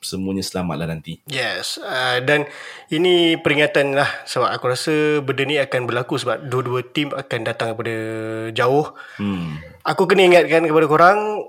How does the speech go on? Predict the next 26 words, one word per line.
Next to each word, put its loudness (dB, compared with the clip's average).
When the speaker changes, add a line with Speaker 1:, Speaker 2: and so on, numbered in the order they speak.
Speaker 2:
power 6
bank 6
tak 4
boleh 6
bawa 10
masuk, 10
eh. 8
Speaker 1:
Ya. 2
Speaker 2:
Jangan 0
bawa 2
power 0
bank. -2
Ha, -6
kau 0
nak 0
bawa, 8
tinggal 4
dalam 2
bas, 4
uh, -6
sebab, -2
uh, -4
yelah, -2
takut -2
kalau -2
dekat, -4